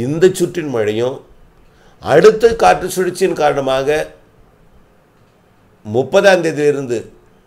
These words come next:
ஜூலை ஒன்றிலிருந்து அடுத்த சுற்றின் மழை பொழிவும், ஜூன் இறுதி வாரம் மற்றும் ஜூலை முதல் வாரத்துல கேரளா, கர்நாடகாவிலே தென்மேற்கு பருவமழை தீவிரமடைந்து,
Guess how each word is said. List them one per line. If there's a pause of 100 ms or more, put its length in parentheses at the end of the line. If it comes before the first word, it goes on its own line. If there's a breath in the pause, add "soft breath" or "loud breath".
(480)
ஜூலை (140)
ஒன்றிலிருந்து (240)
அடுத்த
சுற்றின்
மழை
பொழிவும், (1400 soft breath)
ஜூன் (320)
இறுதி
வாரம் (180)
மற்றும் (280)
ஜூலை (200)
முதல்
வாரத்துல (340)
கேரளா, (140)
கர்நாடகாவிலே
தென்மேற்கு
பருவமழை (140)
தீவிரமடைந்து,